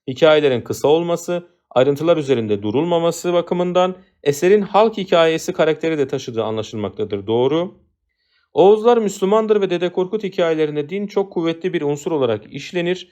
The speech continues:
Oğuz Türklerinin yaşamına İslamiyet'in tam anlamıyla yansıdığı hikayelerde görülür. Burada hata var.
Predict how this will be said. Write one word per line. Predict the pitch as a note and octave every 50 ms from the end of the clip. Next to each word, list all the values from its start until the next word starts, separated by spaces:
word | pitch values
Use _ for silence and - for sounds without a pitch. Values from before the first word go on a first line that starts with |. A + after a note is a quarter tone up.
| _ _ _ _ _ _ _ _ _ _ _
Oğuz | - D3+ F#3 A3+ A3 A3 -
Türklerinin | A3 G#3+ - G3+ F#3 E3 D#3+
yaşamına | D3+ D3 D#3 D3+ - - D#3+ D#3 D3 C3+ B2+
İslamiyet'in | C#3+ C#3+ - E3 D#3 D#3+ D#3+ E3 E3 F3+ F3
tam | F3 G3 F#3+ G3
anlamıyla | F3+ E3 D#3 D3+ D3+ D#3 D3+ C3+ B2
yansıdığı | A#2 B2 C3 C3+ C3 - C3 D#3 F#3
hikayelerde | F#3 F#3+ F#3 - D3 B2 A#2 A2+ A2+ A2 A2+ A2+
görülür. | G#2+ A2+ A2 G#2+ G2+ G2 G2 G2+ G2+
Burada | A2 A2+ G#2 G#2+ G2+
hata | G#2 G2+ - A#2 B2+ D3+ E3
var. | F3 F3+ F3 - -